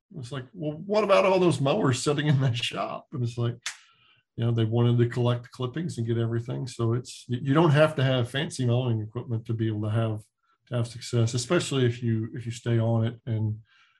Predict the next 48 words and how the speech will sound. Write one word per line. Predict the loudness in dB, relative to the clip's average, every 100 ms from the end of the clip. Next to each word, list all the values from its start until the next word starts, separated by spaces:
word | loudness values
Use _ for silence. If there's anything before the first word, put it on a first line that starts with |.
| -4
and | 0
do | 2
it | 2
often, | 0 -4 -10 -14 -14 _ _
you | -8 -6
know, |
to | -6
be | -2 -2 0
able | -2 -4
to, | -6 -8 -8
to |
be | -2 0
able | 0 0
to | -2
not | -2 -4
cut | -8 -8
too | -2 0
much | 0 -4
at | -6
one | -4 -2
time. | -4 -4 -6 -10 _ -20 _ _ -12
Um, | -8 -4
but | -2
it's | 0 6
really, | 6 4
it's | 0
really | 2 2
important | 2 2 2
in | 0
the |
spring | -2 -2 0 0 0
to |
get | 0 -2
the, | -2 -4 -4 _ -20 _ _ -8
to | -6
get | -6
the | -8
spring | -4 0 2
green | 2 2 2
up, | 2 -2 -16 _ -8
um, | -4 -2 -2 -4
to | -2
be | 2
able | 2 2
to, | -2 -6 -6
to |
have | -4 -4 -6
success. | -10 -8 -2 -2 -4 -12